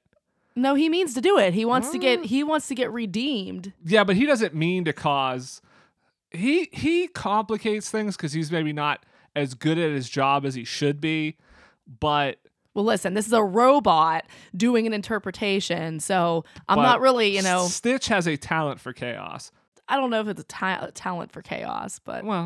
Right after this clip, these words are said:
Speaker 2: whatever. But Lilo and Stitch. I'm
Speaker 1: I
Speaker 2: sorry.
Speaker 1: think I get a half a point for
Speaker 2: You,
Speaker 1: that one.
Speaker 2: <laughs> you didn't redeem yourself
Speaker 1: Well, you
Speaker 2: there.
Speaker 1: just jumped in and I said, "I feel like." See, that was me.
Speaker 2: You were wrong.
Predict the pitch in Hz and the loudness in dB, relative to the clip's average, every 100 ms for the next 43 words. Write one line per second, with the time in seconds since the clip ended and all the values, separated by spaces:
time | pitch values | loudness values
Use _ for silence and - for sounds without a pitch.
0 | - 147 123 110 - - 185 139 - _ | -4 -6 -4 -8 -12 2 4 4 -2 _
1 | _ _ _ _ _ _ - 156 151 127 | _ _ _ _ _ _ 0 2 2 -2
2 | - 110 - 170 190 202 170 269 240 202 | -8 -10 -2 2 4 6 6 6 4 2
3 | 208 175 - - - - 151 190 190 190 | 2 2 0 -8 -10 -6 -2 -2 -2 -4
4 | 190 160 165 160 175 160 143 135 123 120 | -8 -6 -4 -2 -2 -2 -6 -8 -8 -6
5 | 117 240 247 330 330 214 208 - 214 196 | -2 0 4 4 4 2 -4 -2 0 0
6 | 190 190 165 110 180 180 160 - - 226 | 0 -2 0 2 2 0 -2 -4 -2 2
7 | 214 175 120 107 - - 180 165 175 190 | 2 0 -2 -4 -8 -6 -2 4 4 4
8 | 190 175 180 175 175 170 214 165 131 117 | -2 -4 -6 -6 -4 0 4 4 2 -2